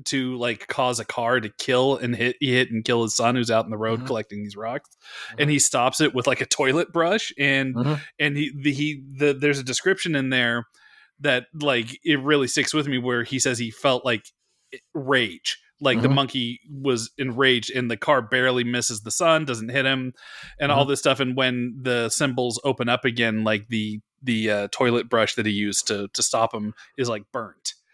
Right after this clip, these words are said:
Speaker 2: Yeah.
Speaker 1: And, uh, I don't know, like, that little scene does so much in terms of, like, solidifying the,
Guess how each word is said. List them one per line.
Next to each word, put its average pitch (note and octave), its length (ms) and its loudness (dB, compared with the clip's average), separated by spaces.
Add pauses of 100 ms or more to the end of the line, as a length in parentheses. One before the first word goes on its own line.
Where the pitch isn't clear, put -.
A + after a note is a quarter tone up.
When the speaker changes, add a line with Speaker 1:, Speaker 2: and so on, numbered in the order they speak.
(160)
Speaker 2:
Yeah. G#2+ 240 2
Speaker 1:
And, B2 460 -2
uh, G#2+ 420 -4 (160)
I E3 100 -2
don't G3 120 -2
know, F#3+ 140 2
like, C3+ 380 -4
that D#3+ 360 0
little G3 240 -2
scene E3+ 280 -4
does C3 200 -4
so C#3+ 200 -2
much C3+ 480 -4
in A#2+ 220 -6
terms B2 360 -2
of, A#2 220 -2
like, A2+ 400 -2 (520)
solidifying B2+ 840 2
the, A2+ 480 -2